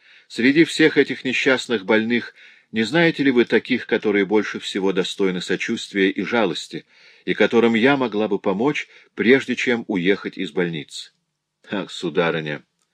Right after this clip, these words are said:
сам Бог вас послал», — сказала монахиня, показывая на кровать сестры Гобера. «Вот там лежит очень больная женщина,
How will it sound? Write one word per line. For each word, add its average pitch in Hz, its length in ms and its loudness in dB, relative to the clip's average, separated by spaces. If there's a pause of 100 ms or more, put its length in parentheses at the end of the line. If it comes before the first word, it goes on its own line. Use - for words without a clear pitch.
(160)
сам 92 400 -2
Бог 139 340 8
вас 95 260 -4
послал», — 78 600 -10 (420)
сказала 80 540 -4
монахиня, 107 720 -4 (340)
показывая 85 640 0
на 80 120 -4
кровать 87 460 0
сестры 82 460 -6
Гобера. 78 580 -4 (720)
«Вот 110 260 -4
там 120 260 0
лежит 95 440 -4
очень 107 360 0
больная 85 400 -2
женщина, 80 580 -4